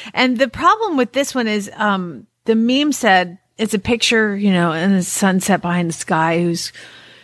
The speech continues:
you know, sitting, looking very dramatic and his head is down. He's sitting, uh, you know, his knees up and just looks devastated. And it says, "I poured my cereal into the bowl without checking to see if we still had milk.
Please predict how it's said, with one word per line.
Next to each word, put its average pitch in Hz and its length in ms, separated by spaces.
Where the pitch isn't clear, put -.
you 214 100
know, 180 120
sitting, 185 600
looking 185 320
very 175 220
dramatic 165 560
and 170 120
his 147 260
head 190 220
is 170 160
down. 175 360
He's 160 160
sitting, 175 400
uh, 165 160
you 180 100
know, 175 100
his 151 200
knees 175 320
up 160 320
and 156 140
just - 340
looks 202 360
devastated. 151 720
And 156 160
it 160 180
says, 135 360
"I 214 80
poured 269 440
my 226 160
cereal 185 760
into 220 300
the 196 160
bowl 196 460
without 180 420
checking 202 460
to 170 80
see 202 160
if 196 140
we 202 80
still 208 260
had 202 240
milk. 226 360